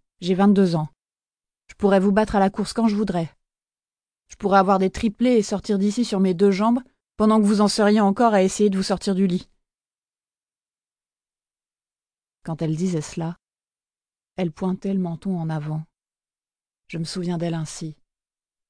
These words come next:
le menton en avant. Un verre posé devant elle sur la table de la cuisine. Non pas jeune et décidée, comme elle l'était dans le film, mais sèche, irascible,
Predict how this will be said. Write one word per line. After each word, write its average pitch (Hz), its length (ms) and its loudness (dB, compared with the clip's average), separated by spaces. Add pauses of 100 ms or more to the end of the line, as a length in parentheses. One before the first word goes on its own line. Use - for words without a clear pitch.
le 175 80 -6
menton 185 380 -4
en 175 100 -6
avant. 160 340 -10 (1080)
Un 190 80 -2
verre 185 200 -2
posé 185 280 -4
devant 165 300 -8
elle 180 180 -4
sur 175 100 -10
la 160 100 -6
table 170 240 -8
de 160 100 -8
la 160 100 -6
cuisine. 156 500 -10 (800)
Non 190 160 0
pas 196 180 -4
jeune 185 360 0
et 165 80 -4
décidée, 170 560 -6 (100)
comme 165 180 -6
elle 160 120 -2
l'était 156 240 -6
dans 160 100 -6
le 156 60 -6
film, 208 400 -4 (360)
mais 180 100 -4
sèche, - 500 -8 (220)
irascible, 170 720 -8